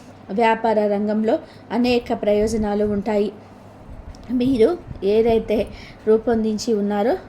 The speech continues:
ఆ వ్యూహాలన్నిటివి కూడా విజయవంతం అవుతాయి. సమాజంలో గౌరవం పెరుగుతుంది. పెరిగే అవకాశం అయితే అద్భుతంగా కూడా ఉందని చెప్పుకోవచ్చు. ఈ యొక్క, ఆ,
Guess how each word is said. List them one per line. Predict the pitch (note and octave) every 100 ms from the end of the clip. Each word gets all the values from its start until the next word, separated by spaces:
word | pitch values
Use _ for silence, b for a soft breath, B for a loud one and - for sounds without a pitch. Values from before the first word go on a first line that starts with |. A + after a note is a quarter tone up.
| -
ఆ | G#3+ G#3+
వ్యూహాలన్నిటివి | G#3+ G#3+ A3 A#3+ A3+ G3+ G3+ G#3 G#3+
కూడా | G3+ G#3 G#3+
విజయవంతం | G#3 G#3 G#3 G3+ G3+ G#3+ G#3
అవుతాయి. | G3 G3+ G#3 G3 B B B - -
సమాజంలో | A3+ A#3 A3 A3 A3
గౌరవం | G#3+ G3 G3+ G#3 G#3+ G#3+
పెరుగుతుంది. | G#3 G#3 G3 G#3+ G#3 - B B -
పెరిగే | A3 A#3
అవకాశం | A3 G#3 G#3+ A3 - G#3
అయితే | G3+ C4+
అద్భుతంగా | C4 G#3 F#3+ G#3+ G#3+ G#3 G#3
కూడా | G#3 A#3
ఉందని | A#3+ G3+ G#3 A3+
చెప్పుకోవచ్చు. | A3 G#3 G3+ G3+ G3+ G3 G#3+ B B B B A3+
ఈ | A#3+
యొక్క, | A3 A3+ B3+ - B B - - -
ఆ, | G3+